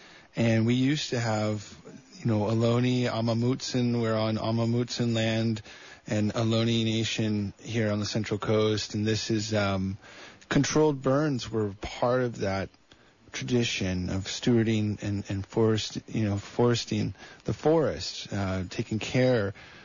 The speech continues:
of, of these areas and understanding the importance of, of these native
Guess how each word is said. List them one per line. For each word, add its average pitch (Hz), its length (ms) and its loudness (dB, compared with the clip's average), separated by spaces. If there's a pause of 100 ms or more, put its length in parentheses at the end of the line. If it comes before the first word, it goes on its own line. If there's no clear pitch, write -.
(120)
of, 104 560 -2
of 107 240 -2
these 107 200 -2
areas 107 680 0
and 104 360 -2
understanding 120 1400 0 (380)
the 131 120 2
importance 123 720 0
of, 107 540 0 (100)
of 110 220 -2
these 113 180 2
native 117 540 2